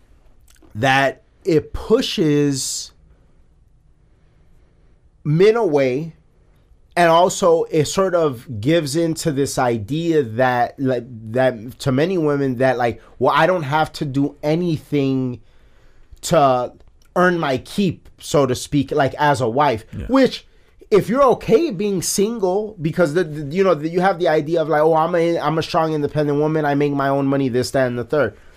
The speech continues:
Speaker 1: and that's fine. But why is there still s-, this overwhelming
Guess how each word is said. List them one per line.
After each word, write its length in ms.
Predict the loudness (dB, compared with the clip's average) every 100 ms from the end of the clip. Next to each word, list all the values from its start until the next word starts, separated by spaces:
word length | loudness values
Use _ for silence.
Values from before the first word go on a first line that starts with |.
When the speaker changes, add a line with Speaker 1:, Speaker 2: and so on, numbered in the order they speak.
| -20 -14 -4
Speaker 1:
and 140 | 0
that's 280 | 2 0 -4
fine. 560 | -2 0 2 0 -4 -8 _ -20 _ -20 -12
But 720 | -6 2 4 2 -4 -18 -20 _ _ _ _ _ _ _ _ _ _ _ _ -14
why 580 | -14 -8 -4 2 4 4
is 280 | 0 -2
there 160 | 2 2
still 320 | 0 -2 0
s-, 180 | 0 -4
this 240 | -6 -4 -2
overwhelming 1080 | 0 2 0 0 0 0 -2 -2 -6 -8